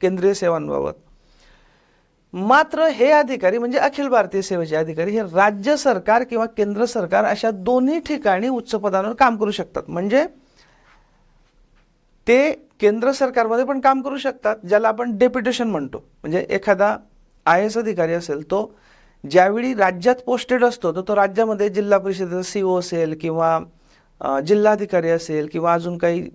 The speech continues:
जॉईंट सेक्रेटरी असेल, सेक्रेटरी असेल वगैरे वगैरे, जेव्हा तो राज्यात काम करतो, राईट? मग कधी कधी त्याच अधिकाऱ्याची नियुक्ती ही केंद्रात पण होऊ शकते. मग तो केंद्रात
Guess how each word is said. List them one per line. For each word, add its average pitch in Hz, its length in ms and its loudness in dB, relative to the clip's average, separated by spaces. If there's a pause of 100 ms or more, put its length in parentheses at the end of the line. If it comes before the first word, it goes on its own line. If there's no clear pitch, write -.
(100)
जॉईंट 190 260 2
सेक्रेटरी 165 440 -6
असेल, 156 220 -6
सेक्रेटरी 175 500 -2
असेल 165 200 -4
वगैरे 143 280 0
वगैरे, 123 180 -2
जेव्हा 170 200 0
तो 247 80 4
राज्यात 180 400 4
काम 135 160 -6
करतो, - 460 -18
राईट? 240 180 0 (760)
मग 220 100 0 (100)
कधी 269 300 4
कधी 302 240 0
त्याच 285 420 0
अधिकाऱ्याची 240 600 -2
नियुक्ती 233 420 -8
ही 269 140 -4 (120)
केंद्रात 277 320 4
पण 277 200 -2
होऊ 240 140 -2
शकते. 147 360 -10 (640)
मग 196 160 2
तो 254 60 2
केंद्रात 254 380 2